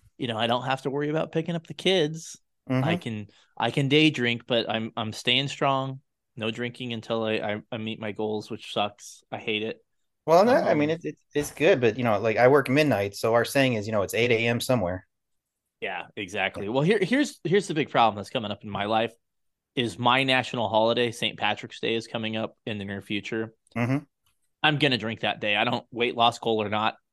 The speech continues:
Speaker 1: I'm
Speaker 2: Yeah.
Speaker 1: drinking on that day, and I, I'm a little ashamed of that. Hopefully I can make it. I don't think I'm going to, but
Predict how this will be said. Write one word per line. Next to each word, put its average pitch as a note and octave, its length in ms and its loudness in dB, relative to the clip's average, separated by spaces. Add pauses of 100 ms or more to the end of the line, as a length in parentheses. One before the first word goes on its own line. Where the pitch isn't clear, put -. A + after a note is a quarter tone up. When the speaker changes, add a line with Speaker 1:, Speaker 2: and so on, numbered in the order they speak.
(120)
Speaker 1:
I'm A#2+ 180 2
Speaker 2:
Yeah. G#2 60 -6
Speaker 1:
drinking A#2 340 0
on C3 140 -2
that C3 160 -2
day, C#3 360 2 (300)
and A#2 140 0
I, A2 240 0 (340)
I'm A2+ 160 -2
a G#2+ 40 -2
little A2+ 260 0
ashamed G#2 440 -4
of F#2 80 -10
that. F#2+ 200 -4
Hopefully C#3+ 360 0
I C3 100 4
can A2 160 -8
make G2+ 200 -8
it. - 180 -16
I A2+ 100 -6
don't A#2 140 -10
think A2 140 -14
I'm G#2 80 -14
going A2 240 -12
to, A2+ 160 -8
but G#2+ 240 -10